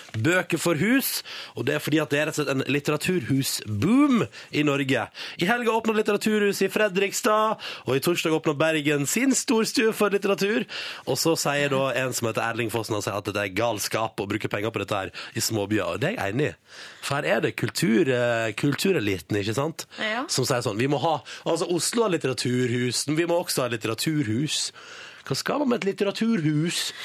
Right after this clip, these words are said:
Speaker 1: Jeg vil heller bygge ny og feitere kino, eller ungdomsklubb, eller brukt pengene på noe som folk, eh, har nytte av, i stedet for litteraturhus.
Speaker 2: Men, eh, det trenger jo ikke bare å være såkalt høykultur i litteraturhuset. For jeg ser jo for meg, hvis man har en slags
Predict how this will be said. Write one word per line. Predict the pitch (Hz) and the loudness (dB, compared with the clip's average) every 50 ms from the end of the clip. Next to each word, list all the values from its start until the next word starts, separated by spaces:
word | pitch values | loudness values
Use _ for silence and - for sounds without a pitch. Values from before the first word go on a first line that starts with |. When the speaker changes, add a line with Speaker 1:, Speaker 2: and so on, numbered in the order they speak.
| - - | -6 -4
Speaker 1:
Jeg | - 208 | 0 2
vil | 214 170 | 2 2
heller | 160 214 226 | 2 2 0
bygge | 180 185 160 180 | 0 0 0 0
ny | 190 196 185 165 | 0 2 0 0
og | 143 | 0
feitere | - - 151 151 - 180 165 156 - | 0 -2 -2 0 0 0 0 0 0
kino, | - 185 180 165 135 107 110 135 156 - _ - - - - - - | 0 2 2 2 2 2 2 0 -2 -4 _ -18 -20 -20 -12 -6 -2
eller | 170 175 180 | -2 0 2
ungdomsklubb, | 160 160 165 156 156 170 165 160 - - 156 151 165 165 165 143 - _ _ _ _ - _ _ - - | 2 2 2 4 2 2 0 0 -2 0 0 0 0 0 -2 -6 -8 _ _ _ _ -20 _ _ -6 -4
eller | 165 180 | -2 0
brukt | 160 175 185 - - | 0 -2 -2 -2 -2
pengene | 170 151 160 170 165 | -2 0 0 0 0
på | - 147 | 0 0
noe | 147 143 147 135 | 0 0 0 -2
som | 147 143 | -2 -2
folk, | - 156 156 - - - 131 | 0 -2 -2 -2 -4 -2 0
eh, | 131 123 123 120 | 0 0 0 0
har | 131 131 127 | 0 0 0
nytte | 127 120 - _ - | -2 -2 -4 _ -2
av, | 135 120 135 147 - - - - - - - | 0 0 -2 -4 -8 -14 -20 -20 -16 -8 -6
i | 139 | -4
stedet | - 170 143 135 123 110 | -2 0 0 0 0 -2
for | 127 123 117 - _ - | -2 -2 -2 -4 _ -2
litteraturhus. | 156 160 156 - - 156 160 160 - - 196 190 190 175 139 - 151 160 185 220 214 - - - - - - - - - - - - - - | -2 -2 0 0 0 0 0 0 0 0 0 2 2 0 0 0 2 4 4 2 2 0 -2 -4 -4 -6 -8 -12 -16 -16 -14 -14 -14 -8 -4
Speaker 2:
Men, | 285 294 294 285 277 277 277 | -2 -2 0 0 0 0 0
eh, | 277 269 269 | 0 0 0
det | 240 269 - | -2 -2 -2
trenger | - 262 226 202 185 | -2 -4 -2 -2 -4
jo | 180 - | -2 -2
ikke | 370 359 233 | -2 -2 0
bare | 214 202 196 214 220 214 | 0 2 2 2 2 2
å | 190 175 | 2 2
være | 180 185 190 180 - | 0 0 -2 -2 -4
såkalt | 202 185 - 180 170 165 - _ - - | -4 -4 -2 -4 -4 -6 -8 _ -10 -4
høykultur | 214 208 208 240 262 269 - - 311 294 277 - - - 302 269 214 175 170 - - | -2 -2 0 0 -2 -4 -4 -4 -4 -4 -4 -4 -6 -4 -2 -2 -2 -2 -4 -6 -6
i | 202 196 202 208 202 | -6 -4 -2 -2 -2
litteraturhuset. | 170 170 175 - - 175 170 - - 226 262 320 381 403 415 403 392 - - 175 170 | -4 -4 -6 -6 -6 -6 -6 -4 -4 -2 -2 -2 0 0 -2 -2 -2 -2 -2 -2 -2
For | 196 226 | -2 -4
jeg | 226 | -4
ser | - 240 226 262 | -4 -4 -4 -2
jo | |
for | - 294 269 262 | -2 -2 -2 -2
meg, | 247 220 196 196 | -2 -2 -2 -4
hvis | 185 196 | -4 -4
man | 202 190 | -4 -4
har | 175 202 214 214 | -2 -4 -4 -4
en | 196 175 | -4 -4
slags | 175 175 - | -6 -6 -6